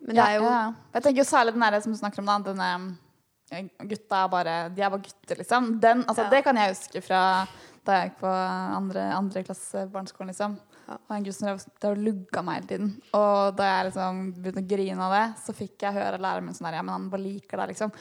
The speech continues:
Speaker 2: Eller det var alt
Speaker 1: Det er så
Speaker 2: svaret,
Speaker 1: bra.
Speaker 2: da. Og sånne ting, da. Og det er sikkert alltid, det kan jeg si, og sånne type ting. Men jeg tenker jo at, ja, vi, det var ikke så drøyt, eller sånn, de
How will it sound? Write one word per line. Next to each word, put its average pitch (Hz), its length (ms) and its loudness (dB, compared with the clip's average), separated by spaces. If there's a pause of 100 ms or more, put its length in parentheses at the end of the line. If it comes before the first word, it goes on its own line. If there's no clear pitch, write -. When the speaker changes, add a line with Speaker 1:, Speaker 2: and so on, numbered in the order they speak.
(160)
Speaker 2:
Eller 247 140 4
det 240 120 8
var 240 120 8
alt 196 160 4
Speaker 1:
Det 190 80 2
er 196 60 4
så 190 40 -6
Speaker 2:
svaret, 190 220 0
Speaker 1:
bra. 254 100 6
Speaker 2:
da. 247 140 -6 (160)
Og 277 80 -4
sånne 247 320 2
ting, 285 160 2
da. 285 160 6
Og 247 80 4
det 285 100 8
er 294 80 8
sikkert 254 300 -6
alltid, 220 600 0 (600)
det 240 120 0
kan 240 200 6
jeg - 0 -
si, 220 120 0
og 214 60 -6 (220)
sånne 196 240 -4
type 202 200 -4
ting. 240 180 0
Men 254 120 4
jeg 254 80 2
tenker 247 220 0
jo 202 80 4
at, - 380 -6
ja, - 120 4 (800)
vi, 208 280 -2
det 202 120 -4
var 196 80 -8
ikke - 140 -12
så 233 220 -10
drøyt, 240 600 4
eller 226 140 -2
sånn, 226 220 0
de 220 160 -2